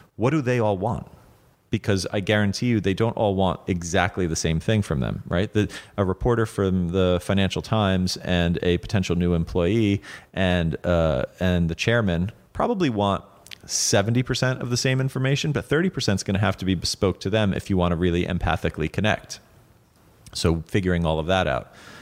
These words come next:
And then the third circle is context.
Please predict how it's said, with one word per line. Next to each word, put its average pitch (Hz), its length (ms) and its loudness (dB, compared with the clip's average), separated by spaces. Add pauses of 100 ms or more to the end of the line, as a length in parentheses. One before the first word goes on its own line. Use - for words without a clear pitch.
(140)
And 110 100 0
then 107 100 2
the 98 60 -2
third 117 460 -2 (240)
circle 90 540 0 (220)
is 113 100 -6
context. - 600 -2